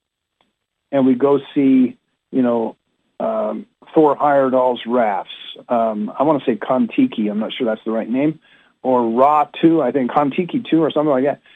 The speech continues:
Wh-, you know, rafts that were on a museum in, in Oslo. And we, we one night decided to spur-, splurge. We got off in,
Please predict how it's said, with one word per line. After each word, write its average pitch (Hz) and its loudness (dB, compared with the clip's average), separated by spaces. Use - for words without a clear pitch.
Wh-, 143 0
you 156 2
know, 143 2
rafts 156 0
that 143 2
were 135 2
on 139 2
a 139 2
museum 135 2
in, 117 -2
in 127 -4
Oslo. 113 -4
And 107 -8
we, 135 2
we 131 -2
one 139 2
night 147 0
decided 135 0
to 120 -8
spur-, 143 0
splurge. 143 0
We 123 -4
got 123 0
off 127 -2
in, 117 -4